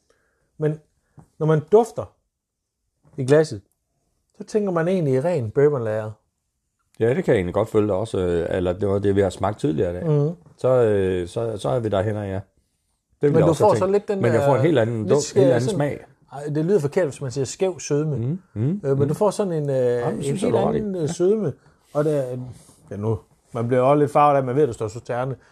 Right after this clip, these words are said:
Speaker 1: Men hvis man har smagt Sauternevin, eller de her søde dessertvine, øh, så har, så kan man godt, øh, fornemme den. Lidt på tungen, synes jeg. Men, og det kan godt være, fordi man er farvet af, at man ved, hvad far-, fad det har ligget på, og man kan huske, hvordan den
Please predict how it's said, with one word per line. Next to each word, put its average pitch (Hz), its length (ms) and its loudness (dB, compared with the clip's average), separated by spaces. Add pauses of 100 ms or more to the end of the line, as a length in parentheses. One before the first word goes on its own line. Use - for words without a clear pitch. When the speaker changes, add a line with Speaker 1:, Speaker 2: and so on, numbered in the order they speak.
Speaker 1:
Men 165 100 -6
hvis 160 100 -4
man 180 140 -2
har 175 60 -2
smagt 156 340 -2
Sauternevin, 139 640 -2
eller 117 140 -4
de 175 80 -4
her 175 140 2
søde 175 520 0 (420)
dessertvine, 127 760 -2 (960)
øh, 120 260 0 (420)
så - 140 -8
har, 165 180 -4 (180)
så - 180 -8 (340)
kan 160 120 -2
man 160 140 -2
godt, 185 200 0
øh, 143 380 -2
fornemme 165 360 0
den. 101 160 -6 (1400)
Lidt 160 140 -2
på - 80 -6
tungen, 147 320 0
synes 131 180 -4
jeg. 131 260 2 (140)
Men, 127 140 -8
og 120 200 -2
det 139 100 2
kan 135 140 0
godt 123 180 0
være, 117 140 -2
fordi 120 180 -8
man 110 160 -8
er 104 40 -6
farvet 117 320 0
af, 110 60 -2
at 101 80 -6
man 104 160 -8
ved, 120 140 -4
hvad 101 120 -8
far-, 113 340 -8
fad 117 300 -2
det 113 100 -4
har 104 80 -6
ligget 110 300 -4
på, 113 100 -8
og 120 160 -10
man 107 120 -8
kan 135 120 -6
huske, 131 240 0
hvordan 107 240 -4
den 117 320 -8